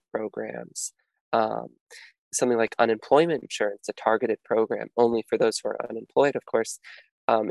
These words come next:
it, it might actually be a difficult test in terms of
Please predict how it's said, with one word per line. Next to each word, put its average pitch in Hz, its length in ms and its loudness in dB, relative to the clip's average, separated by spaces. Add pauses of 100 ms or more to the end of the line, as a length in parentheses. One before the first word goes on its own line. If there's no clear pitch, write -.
it, 131 160 4
it 139 140 2
might 156 180 4
actually 156 320 -2
be 127 140 2
a 113 120 2
difficult - 520 -2
test - 500 -6 (340)
in 113 120 -6
terms 110 400 0
of 110 180 2